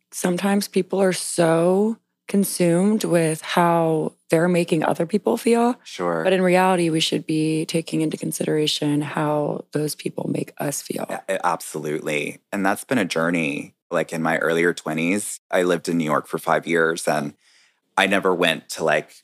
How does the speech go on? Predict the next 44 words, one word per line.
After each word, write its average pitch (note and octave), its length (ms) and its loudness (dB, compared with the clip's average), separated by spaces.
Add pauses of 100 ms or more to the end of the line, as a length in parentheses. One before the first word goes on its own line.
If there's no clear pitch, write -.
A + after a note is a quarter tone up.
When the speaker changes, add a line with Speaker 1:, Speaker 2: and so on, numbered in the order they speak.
(100)
Speaker 2:
college E2+ 520 0
or D#2+ 60 -2
anything E2 400 -6
like D#2 220 -6
that. F2 360 0
And E2+ 100 -8
I D#2+ 140 0
always E2+ 320 0
tell F2 140 -4
people, F2 340 -2
like, D#2+ 240 -2
New F2+ 80 -2
York F2 340 0
was D#2+ 440 0
my D#2 500 0
school - 640 0
of - 120 -16
life. C2 640 -2
That D2+ 180 0
was E2 140 -4
my E2 100 0
Speaker 1:
I - 20 0
Speaker 2:
master's F#2 460 -2
Speaker 1:
bet. - 100 2 (100)
Speaker 2:
degree. C#3 420 0 (340)
Speaker 1:
<laughs> C#4+ 80 6 (580)
Speaker 2:
'Cause - 160 -2
I A#2+ 140 4
went A#2 280 0
there B2 220 4
with G#2 280 2 (100)
literally G2 560 2
eight F#2 180 0
hundred F#2+ 220 0
dollars F2+ 320 2
in F2+ 80 -2
my E2+ 100 0
pocket, E2+ 600 0
Speaker 1:
Wow. D#3+ 280 -6
Speaker 2:
no F#2 160 0
friends, F#2 640 0
no F2 180 2
family. E2+ 680 -2
And E2 400 -2